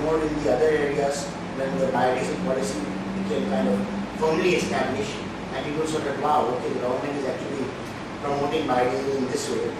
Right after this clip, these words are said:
Let's pa-, plant oil palm if our fields are not going good." Something like this. But that was,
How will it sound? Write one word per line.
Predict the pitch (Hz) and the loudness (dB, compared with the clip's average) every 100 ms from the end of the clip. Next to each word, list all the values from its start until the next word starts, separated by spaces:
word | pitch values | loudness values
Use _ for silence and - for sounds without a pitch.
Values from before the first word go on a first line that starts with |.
| - - | -8 -2
Let's | 170 - | 0 0
pa-, | - - 107 - | -2 -2 -2 -2
plant | - - 113 | 0 0 0
oil | 127 127 | 0 2
palm | - 127 - | 0 0 0
if | |
our | - 120 120 | 2 2 2
fields | 127 - | -2 -2
are | 110 | -2
not | 110 107 | -2 -2
going | 110 | -2
good." | 95 95 - - - - - - - | -2 -6 -6 -8 -8 -10 -10 -10 -8
Something | 127 120 | -6 -4
like | 117 101 - | -4 -4 -4
this. | - | -4
But | 139 - - - - | -4 -4 -8 -6 0
that | - - | 0 2
was, | 170 - | 0 -2